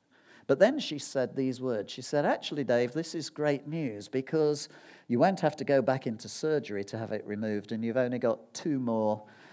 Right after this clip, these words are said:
uh, chemotherapy sessions. We'll do it in the back of your hand." And, uh, to her, it was a, a strange thing she'd never seen before, but to me, it was a sign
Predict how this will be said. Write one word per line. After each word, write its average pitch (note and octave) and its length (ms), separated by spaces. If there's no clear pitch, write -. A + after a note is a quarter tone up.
uh, A2+ 280
chemotherapy A#2 640
sessions. G#2+ 460
We'll A2 100
do B2 140
it B2 140
in A2 120
the G#2+ 80
back G#2+ 240
of G2+ 100
your G2 100
hand." F#2+ 440
And, C#3 400
uh, C3+ 180
to E3+ 140
her, F3+ 380
it E3+ 140
was D3+ 260
a, C3+ 360
a G#2 60
strange D3 500
thing D3 160
she'd C#3+ 240
never C#3+ 200
seen E3+ 300
before, G2+ 320
but G#2 200
to C3+ 100
me, C3+ 280
it - 120
was G#2+ 180
a A2+ 200
sign G2+ 560